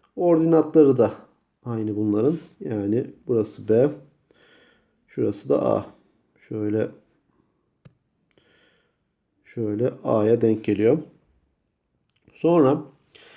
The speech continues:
e, burada yarıçapları çizersek noktalarımıza doğru. Mesela iki yerde de dik üçgenler oluşuyor dikkat edersek. Şöyle uzatıyorum.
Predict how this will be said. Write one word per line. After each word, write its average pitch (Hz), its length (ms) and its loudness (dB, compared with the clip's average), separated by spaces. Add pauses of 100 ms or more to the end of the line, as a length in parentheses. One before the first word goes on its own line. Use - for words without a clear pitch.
(280)
e, - 60 -2 (500)
burada 165 260 6
yarıçapları 147 840 4 (100)
çizersek 127 840 0 (920)
noktalarımıza 107 800 0
doğru. 104 420 2 (560)
Mesela 147 580 2 (1160)
iki 202 280 -4
yerde 123 400 4
de 170 180 6 (840)
dik 185 140 -6
üçgenler 135 460 4
oluşuyor 110 380 0
dikkat 107 260 -2
edersek. 107 560 -4 (260)
Şöyle 110 420 -2 (680)
uzatıyorum. 123 800 -2